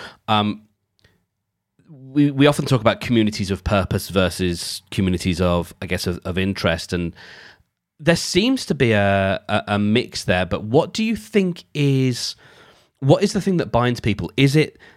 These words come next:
the, the ability to network with other people? Is it simply sharing a space with other people who think the same way? Um, you know, i-, is it, is it sort of get, I don't know, um, getting discounts from, from other men or whatever it is? What, what, what does it feel like for you? Is, is the,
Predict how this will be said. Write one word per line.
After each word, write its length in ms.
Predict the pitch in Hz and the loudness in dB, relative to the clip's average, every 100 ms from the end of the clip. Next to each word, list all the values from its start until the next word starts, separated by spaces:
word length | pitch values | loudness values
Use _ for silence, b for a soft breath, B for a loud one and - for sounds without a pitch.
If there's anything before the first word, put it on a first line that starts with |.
| b | b
the, 640 | 117 113 110 110 107 107 - - - | 2 4 6 6 4 4 -2 -14 -2
the 400 | 110 110 104 - | 2 4 2 0
ability 460 | 110 101 120 117 120 | -2 2 2 0 -4
to 100 | 107 | -2
network 420 | 101 110 117 95 | -2 -2 -2 -2
with 100 | 110 | -2
other 140 | 110 | -2
people? 300 | 110 120 113 107 | -2 -2 -2 -2
Is 140 | 113 | -4
it 100 | 110 | -4
simply 440 | - 139 120 123 107 | -2 0 0 0 -2
sharing 540 | - 117 107 110 104 | -2 0 2 0 -4
a 40 | |
space 580 | 101 - - 104 123 - | -6 -6 -2 -2 -4 -2
with 180 | 110 104 | 0 2
other 180 | 107 107 | 2 0
people 300 | 117 110 104 | 0 0 0
who 120 | 104 | -2
think 260 | - 104 - | -4 -6 -6
the 80 | |
same 340 | - 113 101 101 | -8 -6 -4 -4
way? 420 | 107 107 110 110 B B B B - | -4 -2 -2 -4 B B B B -8
Um, 360 | 104 104 101 - | -6 -4 -6 -8
you 200 | 62 101 | -10 -8
know, 100 | 90 | -6
i-, 120 | 104 | -6
is 440 | - 110 113 104 | -4 -4 -4 -2
it, 180 | 110 110 | 0 0
is 200 | 110 101 | -2 -2
it 220 | 110 104 | -2 -4
sort 180 | - 117 | -2 -2
of 80 | 110 | -2
get, 240 | - 151 - B B | -2 -2 -4 B B
I 80 | 117 | 0
don't 100 | 123 | 2
know, 240 | 117 107 - | 4 2 2
um, 320 | 107 104 107 | 0 0 0
getting 280 | 127 131 117 | 2 2 2
discounts 440 | 113 - 143 117 | 0 0 -2 -2
from, 280 | - 127 123 | 0 0 2
from 160 | 127 127 | 2 2
other 80 | |
men 180 | 123 131 | 2 2
or 260 | 123 127 123 | 2 2 4
whatever 280 | 127 123 120 | 6 6 4
it 60 | |
is? 100 | 120 | 2
What, 160 | 123 110 | 0 0
what, 260 | 123 151 143 | 0 0 2
what 140 | 156 | 0
does 140 | 151 | 0
it 100 | 143 | -4
feel 200 | - 131 | -2 -2
like 200 | 131 110 | -2 -4
for 140 | 73 104 | -8 -6
you? 280 | 98 117 98 | -2 0 0
Is, 200 | 95 - | -4 -6
is 240 | 110 95 | -6 -4
the, 240 | 107 101 | 0 -2